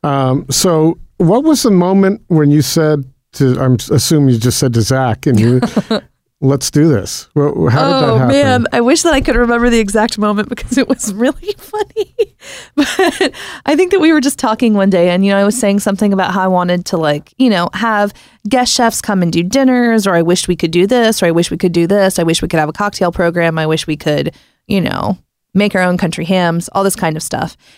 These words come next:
Speaker 2: And then just out of the blue, I was like, "Zach, we should do it. We should just open a restaurant." And he was like, "Uh, okay." You know, like, "Whatever, Maya." <laughs>
Speaker 1: Did he check to see which strain you were smoking at the moment?
Speaker 2: <laughs> No. <laughs> But then, you know,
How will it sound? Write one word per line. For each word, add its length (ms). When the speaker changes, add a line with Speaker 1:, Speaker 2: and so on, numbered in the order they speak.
Speaker 2:
And 100
then 80
just 160
out 100
of 60
the 60
blue, 160
I 80
was 140
like, 140
"Zach, 220
we 100
should 120
do 60
it. 80
We 60
should 160
just 160
open 180
a 40
restaurant." 460
And 80
he 120
was 120
like, 300
"Uh, 460
okay." 840
You 80
know, 60
like, 180
"Whatever, 640
Maya." 540
<laughs> 0
Speaker 1:
Did 120
he 60
check 320
to 100
see 160
which 160
strain 380
you 80
were 80
smoking 480
at 100
the 100
moment? 420
Speaker 2:
<laughs> 60
No. 140
<laughs> 0
But 160
then, 200
you 100
know, 280